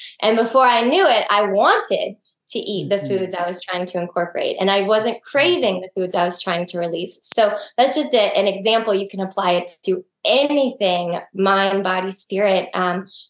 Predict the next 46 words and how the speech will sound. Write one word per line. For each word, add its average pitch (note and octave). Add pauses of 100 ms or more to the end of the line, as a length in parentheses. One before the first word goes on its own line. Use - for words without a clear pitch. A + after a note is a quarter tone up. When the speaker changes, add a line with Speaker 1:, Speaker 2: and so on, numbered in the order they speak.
Speaker 1:
but A3
if A3+
you're A#3+
applying A#3+
it -
to A3+
alignment, G3
it's G3
just, G3 (360)
"I F#3
have F#3+
a G3+
positive G3
relationship G3+
with G#3
alignment. G3+
I -
have F3
a - (140)
positive F#3
relationship F#3 (160)
with -
well-being. E3+ (300)
I -
have F#3+
a -
positive G#3
relationship G3+
with F#3+
taking F#3+
care F#3+
of F#3
myself." -
Whatever A#3+
starts G#3
to F3
come G3+
Speaker 2:
Mm-hmm. -
Speaker 1:
up -
for F#3
you F#3+
that F#3
allows F3+
you F#3+
to F3+
just F3+